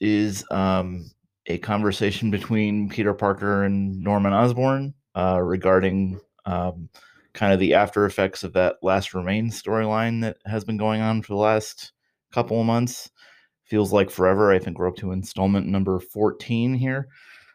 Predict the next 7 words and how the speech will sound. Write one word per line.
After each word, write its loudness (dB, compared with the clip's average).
Um, 4
so 2
this, -2
you -2
know, 0
it's -4
a, -4